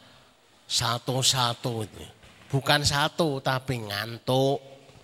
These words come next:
Tulisannya sudah lama, khotnya sudah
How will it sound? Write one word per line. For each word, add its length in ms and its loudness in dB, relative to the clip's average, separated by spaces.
Tulisannya 560 0
sudah 400 -4
lama, 800 -2
khotnya 480 2
sudah 320 -4